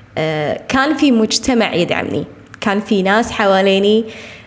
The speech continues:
آه، كانوا في ناس يشجعوني على طريقة الأكل هذه،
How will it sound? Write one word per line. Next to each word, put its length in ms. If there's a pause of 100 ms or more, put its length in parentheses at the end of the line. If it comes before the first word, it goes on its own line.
(160)
آه، 440
كانوا 400
في 260
ناس 400 (100)
يشجعوني 880
على 140
طريقة 440
الأكل 360
هذه، 540